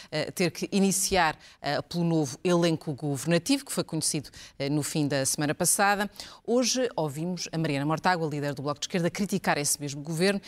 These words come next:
dizer até que espera o pior. A Catarina Martins dá, pelo menos, o benefício da dúvida ao novo governo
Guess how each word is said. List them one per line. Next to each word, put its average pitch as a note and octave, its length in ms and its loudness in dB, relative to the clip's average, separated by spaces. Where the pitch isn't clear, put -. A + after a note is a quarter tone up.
dizer G#3 360 6
até B3 260 4
que B3 340 -2
espera B3 840 2
o G3 80 -6
pior. D3+ 380 -2
A G3 80 0
Catarina B3 360 4
Martins G#3+ 600 -2
dá, E3 600 4
pelo F#3+ 140 -2
menos, F#3 360 -2
o A#3 80 0
benefício G3+ 680 2
da F3 140 2
dúvida B3+ 540 2
ao G3 140 4
novo F3+ 240 0
governo G#3 480 2